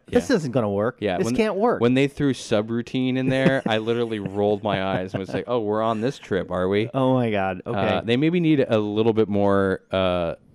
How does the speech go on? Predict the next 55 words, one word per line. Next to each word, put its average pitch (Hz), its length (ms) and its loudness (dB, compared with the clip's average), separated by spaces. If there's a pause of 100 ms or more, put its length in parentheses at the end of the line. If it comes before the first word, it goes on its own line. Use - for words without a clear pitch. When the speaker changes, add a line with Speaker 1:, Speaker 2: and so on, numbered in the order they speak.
(300)
Speaker 2:
you 101 120 -2
know, 85 360 -2 (240)
uh, 95 80 -10 (300)
g-, - 140 -8
get, 107 200 0
like, 104 140 -2
a 92 60 -2
third 98 400 2 (120)
party 95 420 0 (100)
to 98 100 -6
come 101 200 -2
in 98 60 2
Speaker 1:
Right. - 140 2
Speaker 2:
and 92 220 -4
Speaker 1:
Usually, 277 380 4
Speaker 2:
school 185 60 6
Speaker 1:
if - 0 -
the 180 120 2
Speaker 2:
them. - 20 2
Speaker 1:
movie's 180 320 6
funny, 175 360 4
that's 143 260 0
not 175 160 2
even 139 180 0
something 127 360 0
you're 127 120 4
gonna 113 180 0
care 139 260 2
about. 87 300 -2
Speaker 2:
Mm-mm. 98 280 -6
Speaker 1:
It 92 60 -8
doesn't 151 300 0
matter 131 460 2
if - 140 -6
it's, - 320 -6
if 98 140 -14
it's - 320 -10 (120)
Speaker 2:
Now, 107 300 0
Speaker 1:
possible. 95 440 -4
Speaker 2:
did 110 120 6
I 104 100 4
watch 113 360 4
the 120 120 2
whole 113 180 4
thing 117 300 0
and 104 160 -2
was 98 160 0
I 95 140 2
invested 98 560 -2
in 107 100 2
the 110 60 0
movie? 117 420 0
I 101 80 -4
was, 92 560 0
because, 98 340 -6